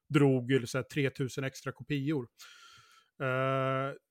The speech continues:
men det, det, det fanns också folk, tryckare som tryckte upp det här för så här, eh,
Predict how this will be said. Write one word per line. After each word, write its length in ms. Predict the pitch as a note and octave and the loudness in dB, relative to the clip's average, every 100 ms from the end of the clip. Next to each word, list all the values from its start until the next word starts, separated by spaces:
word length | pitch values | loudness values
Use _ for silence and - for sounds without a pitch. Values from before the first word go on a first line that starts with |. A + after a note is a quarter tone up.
| - _ _ - | -20 _ _ -6
men 160 | D#3+ E3+ | 0 4
det, 100 | F3+ | 2
det, 260 | F#3+ F3+ - | 2 -2 -2
det 140 | F3+ | -2
fanns 460 | E3+ F3+ F3+ E3+ - | 2 4 4 4 2
också 440 | D3 - D#3 C#3 | 0 2 0 0
folk, 320 | B2+ D3+ C#3 - | 0 -2 -2 -2
tryckare 680 | E3+ D#3 _ - D#3+ C#3+ | -2 -2 _ 0 2 4
som 160 | B2+ C3+ | 0 -6
tryckte 340 | - C3+ - | -6 -8 -2
upp 220 | D3+ D3 - | -4 -4 -8
det 100 | B2 | -6
här 240 | A#2+ A2+ | -6 -8
för 200 | - B2 | -8 -10
så 140 | - | -8
här, 180 | A#2+ A#2+ | -8 -8
eh, 200 | A#2 A#2 | -8 -10